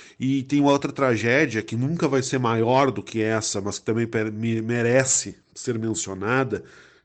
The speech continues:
que é a tragédia da vergonha que cai sobre o nosso país a partir de uma situação como essa. Nós nos tornamos um país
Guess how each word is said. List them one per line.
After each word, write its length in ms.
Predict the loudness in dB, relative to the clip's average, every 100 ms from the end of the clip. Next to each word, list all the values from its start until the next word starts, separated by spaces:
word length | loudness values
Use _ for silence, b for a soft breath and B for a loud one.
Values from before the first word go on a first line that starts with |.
| _
que 240 | -4 2
é 320 | 4 4 2 0
a 160 | -2 -2
tragédia 560 | 2 2 4 2 4
da 120 | 4
vergonha 640 | 6 4 4 2 2 2 0
que 80 |
cai 220 | -2 -4 -2
sobre 180 | -6
o 40 | -4
nosso 220 | -6 -6
país 400 | -6 -6 -6 -6
a 60 | -4
partir 300 | -4 -4 -4
de 80 |
uma 80 | -4
situação 340 | -4 -4 -4 -6
como 220 | -4 -2
essa. 280 | -2 -4 -8
Nós 200 | -6 -4
nos 120 | -2
tornamos 360 | -2 -2 -2
um 100 | -4
país 560 | -2 0 0 -2 -2